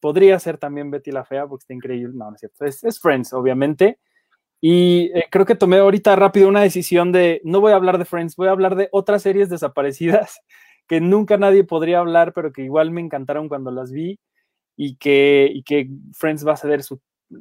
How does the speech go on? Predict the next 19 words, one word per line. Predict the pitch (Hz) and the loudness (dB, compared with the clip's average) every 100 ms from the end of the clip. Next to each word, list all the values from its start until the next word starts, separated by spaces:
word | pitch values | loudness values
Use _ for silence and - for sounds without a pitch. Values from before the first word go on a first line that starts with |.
| 151 | _
tiempo | - 143 139 | -8 -8 -8
para | 131 123 | -6 -6
que | - | -4
yo | 131 | -4
hable | 139 139 | -2 0
de | 143 | 2
ellas. | 156 165 - | 2 -2 -4
Una | 170 175 | -2 -2
es | 170 | -4
justo | - 175 - 170 151 143 | -6 -8 -2 2 2 2
de | 131 135 135 131 131 | -2 2 2 2 -4
donde | 123 123 135 135 | -16 -8 -8 -6
sale | 151 | -8
Matthew | 147 147 143 | -4 -6 -6
Perry, | 135 147 156 165 - _ _ _ _ _ | -2 -2 0 -4 -8 _ _ _ _ _
que | - 135 131 131 143 147 | -2 2 2 2 2 0
es | 135 - 135 | -2 -12 0
Go | 151 156 | 2 2
On, | 160 156 185 | 0 -2 -4